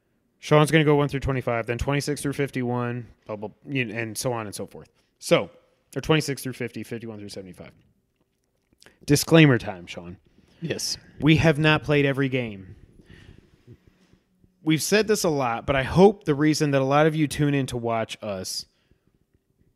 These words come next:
Speaker 1: is because we give a different perspective on video games.
Speaker 2: The outsiders.
Speaker 1: So every other video game podcast you watch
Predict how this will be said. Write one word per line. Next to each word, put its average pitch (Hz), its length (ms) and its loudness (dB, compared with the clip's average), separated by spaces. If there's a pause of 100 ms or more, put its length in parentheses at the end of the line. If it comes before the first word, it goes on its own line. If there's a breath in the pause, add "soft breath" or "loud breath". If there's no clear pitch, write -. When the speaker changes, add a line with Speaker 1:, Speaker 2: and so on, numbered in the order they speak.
(120)
Speaker 1:
is 131 100 -6
because 135 400 -2
we 156 600 -2 (180)
give 127 160 -6
a 120 60 -6
different 135 360 -4
perspective 120 760 -12 (260)
on 113 120 -16
video 98 240 -8
games. 73 400 -12
Speaker 2:
The 117 140 2
outsiders. 95 800 -8
Speaker 1:
So 147 420 6 (460)
every 196 280 6
other 180 240 6
video 151 260 4
game 143 200 2
podcast 139 560 -2
you 135 140 0
watch 95 520 -8